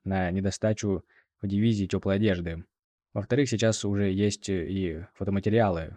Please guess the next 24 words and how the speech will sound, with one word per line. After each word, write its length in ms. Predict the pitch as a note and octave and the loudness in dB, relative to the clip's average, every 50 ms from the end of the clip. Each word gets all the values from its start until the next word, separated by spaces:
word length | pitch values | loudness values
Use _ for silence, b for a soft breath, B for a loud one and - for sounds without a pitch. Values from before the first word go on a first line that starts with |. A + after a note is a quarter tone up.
| - - | -12 -8
и 100 | - F#2 | -8 -4
хроника 600 | - - A#2+ B2+ A2+ F#2+ F2+ - F2 D#2+ - - | 0 4 4 4 4 4 0 -2 -6 -8 -8 -10
с 100 | E2+ - - | -14 -14 -10
пленными 400 | - G2 G2 G#2+ A2 G#2+ G2+ G2 | -4 -2 0 0 2 2 0 0
солдатами 460 | - G2+ G2 G2+ A2+ A2+ - G#2+ F#2+ | 0 0 0 2 0 0 0 -2 -2
сорок 180 | F#2 F#2 F#2 | -2 -4 -6
четвёртой 380 | - - - G#2+ G#2+ G#2 - G2 | -4 -2 0 0 0 0 -2 -4
стрелковой 400 | - - G2+ G2 - G#2 G2+ G2 | -4 -4 -4 -2 0 2 2 2
дивизии. 540 | F#2 G#2 G#2+ G#2+ G2+ F#2 F#2 F2+ E2+ D#2+ - _ b b b b b b | 2 2 2 2 0 0 -2 -4 -6 -8 -10 _ b b b b b b
Они 200 | b A2 A2 A2+ | b 0 2 2
одеты 300 | A2+ G2+ G2+ C3 B2+ A2+ | 2 4 2 2 2 0
вполне 280 | G2+ - G2+ G2 G2 F#2+ | -2 -2 -2 -2 -2 -2
по 100 | - G2 | -2 -2
сезону. 560 | - G#2+ G2+ G#2+ G2+ F#2 E2+ E2+ D#2+ D#2+ - _ _ _ _ _ _ _ _ _ _ _ _ _ - | 0 0 2 2 2 2 0 -2 -6 -10 -12 _ _ _ _ _ _ _ _ _ _ _ _ _ -12
Со 80 | - | -6
сражением 520 | G#2+ A2+ G#2 G#2 G#2+ A#2 A#2+ A2+ G#2+ G2+ G2 | -2 0 0 2 4 4 4 4 4 2 2
у 320 | G2 F#2+ F#2 E2+ E2+ E2+ | 2 0 0 0 -2 -4
Суомасалми 880 | E2 - - G#2 G2+ G2+ G2 - - A#2+ C3 B2 G#2 F2+ E2+ D#2+ E2+ - _ _ _ _ _ _ _ | -4 -4 -2 -2 0 -2 -2 0 0 0 2 2 0 -2 -4 -6 -8 -14 _ _ _ _ _ _ _
также 220 | - B2 B2 B2 A#2 | -2 0 0 2 2
связана 320 | - - A2+ A2 G#2 G2+ | 2 4 4 4 4 2
мрачная 560 | F#2+ G2 G2+ G2 - - G2+ G2 F#2+ F#2 F2 | 2 2 0 0 0 0 0 0 0 0 0
мифология 640 | F2 F#2+ G2 G2+ G2 - - G2 G#2+ A2 G#2 G2+ G2 | 0 0 -2 -2 -2 0 0 2 2 2 2 2 0
финской 340 | - - G2 - - - G2 | 0 -2 -4 -4 -2 0 2
войны. 420 | G#2 G#2 G2+ G2+ F2+ D#2+ D#2 - | 2 4 4 2 0 -2 -6 -10